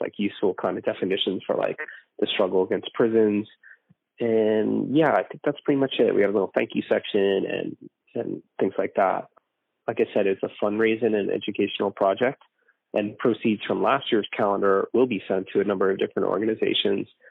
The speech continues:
including Release Aging People in Prison, uh, the Mutulu Shakur Legal Support Fund, uh,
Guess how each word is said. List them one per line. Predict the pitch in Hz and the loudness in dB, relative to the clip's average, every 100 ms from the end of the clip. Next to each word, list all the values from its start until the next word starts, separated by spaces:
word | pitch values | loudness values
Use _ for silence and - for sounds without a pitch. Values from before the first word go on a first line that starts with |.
| _ _ | _ _
including | 104 101 117 104 101 95 95 | -4 0 2 4 4 2 0
Release | 107 104 107 - | 0 2 0 2
Aging | 101 - 104 | 0 0 -2
People | 110 - 98 | -2 0 0
in | 92 | 0
Prison, | - 101 104 95 92 _ _ _ _ - | 0 2 2 0 -4 _ _ _ _ 0
uh, | 98 95 | 0 2
the | |
Mutulu | 98 95 - 113 107 101 - | -2 -2 2 4 4 2 -2
Shakur | 98 - 101 98 104 - | -4 0 2 2 0 -4
Legal | 113 107 - | 0 0 -2
Support | 107 - 98 - | -2 2 0 0
Fund, | 110 101 95 92 - - - _ _ | -2 0 0 -2 -8 -18 -20 _ _
uh, | 101 90 | 0 0